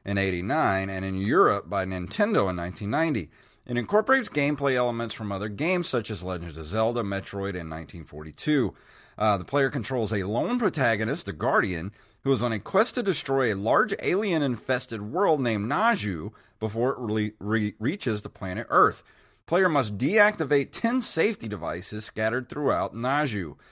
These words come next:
thus activating the alien world's self-destruct sequence.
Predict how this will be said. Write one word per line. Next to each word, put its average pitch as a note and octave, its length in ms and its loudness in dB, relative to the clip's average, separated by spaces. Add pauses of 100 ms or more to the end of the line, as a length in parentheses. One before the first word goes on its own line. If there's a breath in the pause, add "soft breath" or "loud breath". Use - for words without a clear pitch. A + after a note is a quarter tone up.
(300 soft breath)
thus D#3+ 300 2
activating A2+ 600 -2
the G2+ 140 -2
alien F#2 320 -2
world's E2+ 220 -6
self-destruct A#2 680 -2
sequence. E3 520 -2